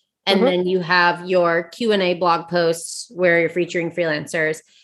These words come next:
Speaker 1: And I think there's also something to be said for that in terms of, like,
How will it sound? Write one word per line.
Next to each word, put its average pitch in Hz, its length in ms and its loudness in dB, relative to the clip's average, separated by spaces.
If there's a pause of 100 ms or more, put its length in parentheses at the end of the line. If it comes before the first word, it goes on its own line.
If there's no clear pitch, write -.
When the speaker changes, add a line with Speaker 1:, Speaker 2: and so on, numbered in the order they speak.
(160)
Speaker 1:
And 202 400 2
I 214 140 -2
think 285 400 -2 (680)
there's 214 320 2
also 277 300 0
something 220 360 0
to 202 80 2
be 196 120 -2
said 180 300 -4
for 190 100 -2
that 175 220 2
in 180 160 0
terms 185 340 0
of, 175 140 -2
like, 170 340 -2